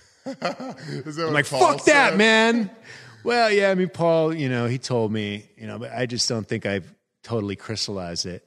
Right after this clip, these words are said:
Speaker 2: Um, this was, this was seven, eight years ago, and he thought I was talking about picking up garbage on the, on the, on the, on the beach. And I'm like, "No, I gotta raise the consciousness first, and then we implement systems like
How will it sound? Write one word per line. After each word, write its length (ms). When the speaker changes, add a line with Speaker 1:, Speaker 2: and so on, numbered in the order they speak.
Speaker 2:
Um, 420
this 200
was, 260
this 180
was 200
seven, 380
eight 160
years 260
ago, 400
and 100
he 120
thought 260
I 60
was 140
talking 260
about 200
picking 220
up 140
garbage 400
on 140
the, 220
on 160
the, 200
on 100
the, 280
on 140
the 80
beach. 440
And 120
I'm 120
like, 200
"No, 120
I 160
gotta 160
raise 220
the 60
consciousness 520
first, 480
and 100
then 120
we 280
implement 420
systems 560
like 160